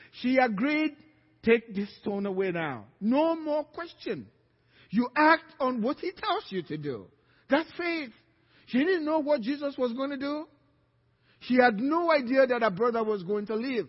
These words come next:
But whatever Jesus wanted to do, "I'll cooperate with you. I'll take it out." Many of us who wanna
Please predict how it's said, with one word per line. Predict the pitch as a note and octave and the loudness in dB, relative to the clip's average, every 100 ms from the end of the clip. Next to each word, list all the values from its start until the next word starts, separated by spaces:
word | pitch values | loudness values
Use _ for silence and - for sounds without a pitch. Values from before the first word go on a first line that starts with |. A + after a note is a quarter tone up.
| - - - | -10 -12 -4
But | G3+ F#3+ | -2 2
whatever | B3 D#4 C#4 D4 | 2 2 0 -2
Jesus | C4 A#3+ C4 C4 B3 | -2 -6 -6 -8 -6
wanted | G3 A3+ C#4+ E4 | -2 0 0 -2
to | D4 | -4
do, | B3 A#3 A#3+ - - _ - | 4 6 6 4 -8 _ -4
"I'll | F3 B3 | 0 0
cooperate | - C4 D#4 D4+ D#4 D#4 | 0 0 0 0 -4 -4
with | C#4+ D4+ C#4 | -4 -4 -2
you. | C4+ C4+ C#4+ _ _ _ | -2 -2 -6 _ _ _
I'll | F#3 F#3 | -6 -2
take | G3+ - | -4 0
it | F#3 | -2
out." | D#3 G#2+ - - - | -2 -6 -18 -14 -2
Many | A3+ D#4 E4 | 0 0 0
of | D#4+ C#4+ | -2 -2
us | D4+ C#4+ | -4 -4
who | C4+ | -4
wanna | B3+ C#4+ | -2 -2